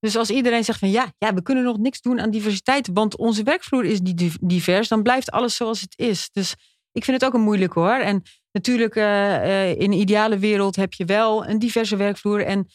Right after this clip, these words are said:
maar het is een soort visueuze cirkel waar we met z'n allen in vastzitten. Als we het voorbeeld niet krijgen, wat die merken dus heel goed kunnen geven, dan voelen mensen zich ook niet geroepen om,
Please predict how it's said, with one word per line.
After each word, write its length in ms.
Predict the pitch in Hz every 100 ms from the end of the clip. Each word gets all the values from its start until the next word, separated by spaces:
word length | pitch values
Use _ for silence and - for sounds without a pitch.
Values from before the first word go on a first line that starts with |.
| _ _
maar 160 | - 220
het 140 | 233
is 80 | 269
een 80 | 262
soort 200 | 285 -
visueuze 480 | 285 247 254 247 208
cirkel 320 | - 381 294
waar 160 | 226 202
we 60 |
met 120 | 196
z'n 80 | -
allen 200 | 190 185
in 80 | 185
vastzitten. 580 | 175 180 - 170 208 269 - _
Als 160 | - 226
we 80 | 214
het 140 | 202
voorbeeld 580 | - 370 403 302 240 185
niet 180 | 196 -
krijgen, 460 | 175 165 196 220
wat 180 | 208 208
die 120 | 202
merken 320 | 196 277 262
dus 160 | 196 185
heel 120 | 185
goed 180 | 180 180
kunnen 220 | 175 170
geven, 600 | - 269 254 185 175 240 _ _ -
dan 120 | 226
voelen 220 | 294 285
mensen 280 | 285 - 233
zich 220 | 247 -
ook 100 | 240
niet 200 | 240 240
geroepen 600 | - 208 285 339 - 214
om, 360 | 190 196 196